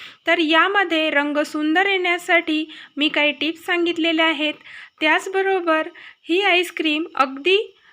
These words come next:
साध्या आणि सोप्या पद्धतीनं बिना व्हिप क्रीमची मी इथं बनवलेली आहे. व्हिप क्रीमचा मी इथं कुठंही वापर केलेला नाही आणि रंगही बघा अगदी सुंदर असा या कस्टर्ड आईस्क्रीमला आलेला आहे.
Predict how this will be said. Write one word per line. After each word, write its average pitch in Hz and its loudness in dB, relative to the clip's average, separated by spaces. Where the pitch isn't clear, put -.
साध्या 330 2
आणि 302 0
सोप्या 330 -2
पद्धतीनं 349 0
बिना 302 2
व्हिप 392 2
क्रीमची 339 0
मी 330 0
इथं 320 0
बनवलेली 254 -2
आहे. 233 -4
व्हिप 339 0
क्रीमचा 392 0
मी 349 -2
इथं 320 -4
कुठंही 311 -2
वापर 330 2
केलेला 311 -2
नाही 320 -4
आणि 294 2
रंगही 330 0
बघा 269 0
अगदी 269 -4
सुंदर 320 -2
असा 302 0
या 359 0
कस्टर्ड 302 -2
आईस्क्रीमला 320 -2
आलेला 254 0
आहे. 226 -4